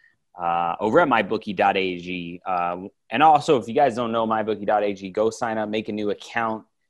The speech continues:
Uh, you'll get a hundred percent match on your first deposit with a ten dollar free M L B future wager if you sign up using the promo code Hoopball, H O O P B A L L.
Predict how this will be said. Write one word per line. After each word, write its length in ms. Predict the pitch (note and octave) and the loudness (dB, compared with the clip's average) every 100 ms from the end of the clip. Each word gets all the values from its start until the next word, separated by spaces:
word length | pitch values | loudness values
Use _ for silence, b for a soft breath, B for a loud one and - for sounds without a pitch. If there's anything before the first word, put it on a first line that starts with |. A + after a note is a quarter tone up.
| _ _ F#2+ | _ _ 2
Uh, 360 | F#2 F2+ F2+ | 4 4 4
you'll 140 | F#2+ G2 | 2 0
get 80 | G2+ | 0
a 40 | |
hundred 200 | - F3 | 0 0
percent 240 | - C#3 | 0 -2
match 240 | A#2 A#2+ A#2 | 0 -2 -2
on 60 | G#2 | -6
your 120 | F#2 | -6
first 360 | - A2 G#2 | -2 -2 -2
deposit 500 | G#2 - F#2+ F#2+ G2 | -10 -6 -2 0 -2
with 200 | F#2+ G2 | -6 -6
a 100 | F#2 | -6
ten 300 | F2+ - G#2 | -8 -10 -6
dollar 320 | G#2 F#2+ F#2+ F#2 | -2 -2 -2 -8
free 340 | - G2 F#2+ | -12 -10 -10
M 180 | F#2+ F#2+ | -10 -8
L 100 | F2+ | -8
B 160 | F2+ | -10
future 400 | F2 - F2+ G2 | -16 -16 -14 -12
wager 520 | F2+ F#2 F2+ F#2 F2+ - | -8 -8 -8 -8 -10 -12
if 140 | F#2 - | -16 -12
you 260 | F2+ F2 - | -12 -12 -14
sign 260 | - F#2 F#2 | -12 -10 -10
up 120 | F2 | -10
using 280 | F#2 F2+ F#2 | -12 -12 -12
the 60 | E2+ | -14
promo 360 | - F2+ F2 _ _ _ _ _ - | -14 -12 -12 _ _ _ _ _ -12
code 200 | F2 E2+ _ _ _ - | -10 -10 _ _ _ -14
Hoopball, 340 | D3 - D2+ - | -12 -8 -8 -8
H 160 | G2 - | -10 -6
O 80 | G2+ | -4
O 120 | F#2+ | -6
P 220 | - G2 | -8 -14
B 180 | F2+ F#2+ | -14 -12
A 280 | F#2 F#2 - - | -10 -10 -10 -10
L 280 | F2 F2 D#2 | -8 -6 -8
L. 260 | F2 E2+ E2+ | -8 -8 -10